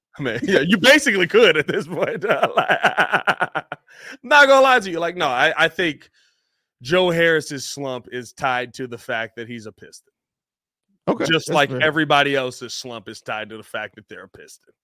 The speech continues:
Speaker 1: <laughs>
Speaker 2: All right, cool.
Speaker 1: It's a gross
Speaker 2: Bring
Speaker 1: take.
Speaker 2: in, bring in Joe Harris.
Speaker 1: Hey, but remember, boys, <laughs> continuity's fine, baby. D N P did not participate in the trade deadline. All right, let's, uh, before we get into this final topic where we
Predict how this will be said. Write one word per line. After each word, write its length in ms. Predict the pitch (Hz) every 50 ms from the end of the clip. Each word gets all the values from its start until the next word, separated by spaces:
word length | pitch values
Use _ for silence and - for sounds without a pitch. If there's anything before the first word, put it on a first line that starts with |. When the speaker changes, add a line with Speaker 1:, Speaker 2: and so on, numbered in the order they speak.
| _ _ _
Speaker 1:
<laughs> 280 | _ _ _ _ _ - 101 - - - - _ _ _ _ _ _ _ _ 659 -
Speaker 2:
All 60 | - 143
right, 280 | 220 262 247 - - _ _
cool. 260 | - 175 208 - 160 - - _ _ - - _ _ -
Speaker 1:
It's 680 | 160 - _ - - - _ _ _ - - - _ -
a 40 | 202
gross 180 | 156 165 156 143
Speaker 2:
Bring 120 | 135 156 165
Speaker 1:
take. 220 | 175 175 175 180
Speaker 2:
in, 60 | 220 - _ _ _ -
bring 240 | 104 139 156 160 175
in 140 | 190 185
Joe 200 | 160 185 190 190
Harris. 420 | 185 196 208 214 - - - _ _ _ _ -
Speaker 1:
Hey, 180 | 131 110 92 - _
but 120 | - 143 143
remember, 340 | 147 147 147 135 110 95
boys, 420 | - - - - _ _ _ _ _ _ _ _ _ _ _ _ _ _ _ _ _ _ _ _ _ _ _ _ _ _ _ _ _ _ _ _
<laughs> 80 | - - - - _ _ _ 135 _ _ _
continuity's 540 | - 139 123 120 120 117 110 104 101 104 -
fine, 280 | - - - - - 67
baby. 240 | - - - _ _ _ _ _ _ -
D 200 | 127 131 123 113
N 100 | 110 107
P 240 | - - - _ _ _ _ _ _ _ _ _ _ _ _
did 200 | - 135 127 107
not 220 | 110 104 113 95 -
participate 760 | - 107 104 - - 123 - - 107 - - 113 110 113 _ -
in 200 | 110 104 101 113
the 80 | 120
trade 280 | - - 92 73 76 87
deadline. 320 | 87 85 85 82 87 90 -
All 140 | - 285 302
right, 140 | 165 117 - - - - _
let's, 240 | - 262 262 233 -
uh, 240 | 277 254 233 214 202
before 260 | 185 185 175 262 269 240
we 80 | 220
get 100 | 208 190
into 120 | 180 185 175
this 120 | 160 -
final 340 | - 170 160 156 151 143 131
topic 420 | - - 156 147 139 123 139 123
where 200 | 117 135 135 135
we 240 | 131 135 131 127